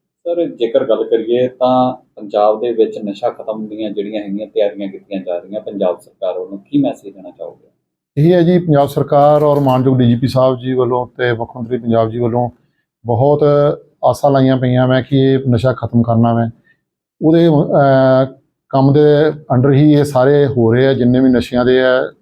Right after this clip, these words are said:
Speaker 2: ਨਸ਼ੇ ਸਮਗਲਰ ਕਰਦੇ ਸੀ, ਨਸ਼ਾ ਵੇਚਦੇ ਜਾਂ ਨਸ਼ਾ ਖਰੀਦਦੇ ਆ,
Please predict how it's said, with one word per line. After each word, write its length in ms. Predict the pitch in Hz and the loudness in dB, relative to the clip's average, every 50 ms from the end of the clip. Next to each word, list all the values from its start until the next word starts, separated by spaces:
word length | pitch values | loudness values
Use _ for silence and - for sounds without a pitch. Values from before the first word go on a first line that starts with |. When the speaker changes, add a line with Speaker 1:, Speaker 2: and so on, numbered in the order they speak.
| 139 | -6
Speaker 2:
ਨਸ਼ੇ 240 | 123 120 - - 120 | -4 -4 -4 -4 -6
ਸਮਗਲਰ 420 | 107 117 120 117 113 117 127 123 117 | -4 -2 0 0 2 2 0 0 -2
ਕਰਦੇ 300 | - 123 110 107 120 113 | -2 -4 -2 -2 -4 -6
ਸੀ, 180 | - 123 123 | -4 -4 -4
ਨਸ਼ਾ 240 | 113 117 110 107 120 | -2 -2 -2 -2 -2
ਵੇਚਦੇ 380 | 113 110 120 120 117 123 123 123 | 0 0 0 0 0 0 0 0
ਜਾਂ 140 | 123 120 | 0 0
ਨਸ਼ਾ 300 | 120 120 113 - 127 127 113 | 0 -2 -2 -2 -2 -2 -4
ਖਰੀਦਦੇ 960 | - - - _ _ _ _ _ _ _ - 127 123 120 117 131 131 131 127 | -4 -8 -18 _ _ _ _ _ _ _ -2 -2 0 0 2 2 2 2 2
ਆ, 140 | 123 120 117 | 0 0 -2